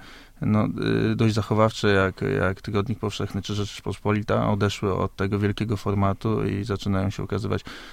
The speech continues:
w formie tabloidów, w, w mniejszych formatach. E, natomiast, y, no, dla czytelników format cyfrowy,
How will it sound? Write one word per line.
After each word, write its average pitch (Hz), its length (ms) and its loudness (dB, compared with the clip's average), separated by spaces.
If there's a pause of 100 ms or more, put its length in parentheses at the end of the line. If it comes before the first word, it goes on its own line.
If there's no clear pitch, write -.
(120)
w - 60 -20
formie 101 260 4
tabloidów, 98 680 2
w, 92 280 -4
w 95 60 -2
mniejszych 101 360 2
formatach. 90 500 0 (720)
E, 107 140 2 (360)
natomiast, 120 680 6
y, 117 560 2 (480)
no, 131 120 8
dla 120 140 6
czytelników 131 600 6 (580)
format 123 320 6
cyfrowy, 113 520 4